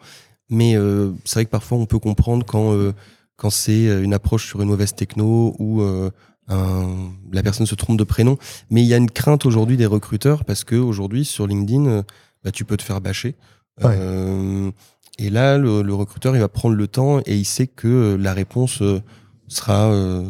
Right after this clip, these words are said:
Speaker 1: sera normalement bienveillante de la part du, du candidat parce qu'il aura pris le temps de faire une vraie approche, euh, et donc moins de risques de se faire, euh, bâcher, euh, et de se faire remettre en cause. Mais c'est vrai que, euh,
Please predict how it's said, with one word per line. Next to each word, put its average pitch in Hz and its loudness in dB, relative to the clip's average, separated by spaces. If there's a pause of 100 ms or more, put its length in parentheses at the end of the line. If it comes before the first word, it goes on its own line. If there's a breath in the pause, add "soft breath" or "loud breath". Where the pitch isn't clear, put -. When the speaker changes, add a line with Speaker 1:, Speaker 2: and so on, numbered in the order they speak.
(120)
Speaker 1:
sera 95 -6
normalement 98 0
bienveillante 104 2
de 101 0
la 95 0
part 98 0
du, 95 0
du 95 -8
candidat 101 -2
parce 113 0
qu'il 107 -4
aura 95 0
pris - -2
le 110 2
temps 123 0 (460 soft breath)
de 101 -6
faire 110 2
une 107 2
vraie 107 0
approche, - -6 (720 soft breath)
euh, 90 -6 (540)
et 87 -6
donc 98 -4
moins 117 6
de 110 4
risques 110 0
de 98 -2
se - -8
faire, 104 0
euh, 92 -2
bâcher, 104 2
euh, 95 0 (200)
et 98 -4
de 95 -2
se - -10
faire 98 -2
remettre 101 2
en 101 -2
cause. 123 0
Mais 92 -2
c'est - -8
vrai 113 -2
que, 87 -4 (880 soft breath)
euh, - -6